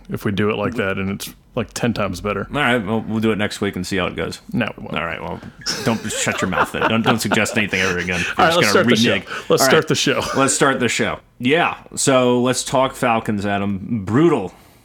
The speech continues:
Speaker 2: loss to, I wanted to call them San Diego again, the Los Angeles Chargers,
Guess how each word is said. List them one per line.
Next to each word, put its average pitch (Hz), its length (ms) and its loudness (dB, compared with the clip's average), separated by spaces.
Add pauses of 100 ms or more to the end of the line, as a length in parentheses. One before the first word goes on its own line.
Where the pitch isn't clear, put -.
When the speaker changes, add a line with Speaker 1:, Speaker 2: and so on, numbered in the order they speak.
(140)
Speaker 2:
loss 104 520 0
to, 87 400 -2 (640)
I 92 80 -4
wanted 95 200 0
to - 40 -10
call 90 140 0
them 85 100 -4
San 87 220 -2
Diego 85 320 -2
again, 85 260 -4
the 90 80 -4
Los 95 240 0
Angeles 101 320 0
Chargers, 80 520 -8